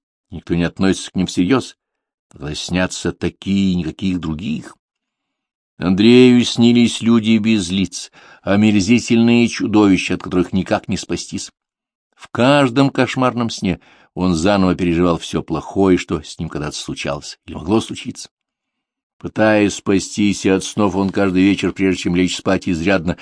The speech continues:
накачивался алкоголем, но это редко помогало. Все то дурное, что прежде таилось, спряталось, подавлялось его подсознанием, теперь безраздельно господствовало в воспаленном мозгу.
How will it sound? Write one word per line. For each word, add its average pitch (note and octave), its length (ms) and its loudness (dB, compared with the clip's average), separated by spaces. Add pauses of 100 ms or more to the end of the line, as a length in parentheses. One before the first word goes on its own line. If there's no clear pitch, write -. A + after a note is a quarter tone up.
(220)
накачивался F2+ 600 -2
алкоголем, E2+ 560 -2 (100)
но D2+ 80 -8
это D#2+ 100 -8
редко D#2+ 240 -6
помогало. D#2+ 440 -10 (1120)
Все F3+ 380 2
то D#3+ 260 4
дурное, C#3+ 520 2
что - 160 -4
прежде A#2+ 280 -2
таилось, B2+ 580 4
спряталось, C3 640 -2
подавлялось G#2+ 580 0
его G2+ 100 0
подсознанием, F#2+ 600 -2
теперь - 240 -4 (240)
безраздельно E2 680 0
господствовало A2+ 800 -2 (280)
в - 60 -10
воспаленном E2+ 460 -4
мозгу. D#2 320 -10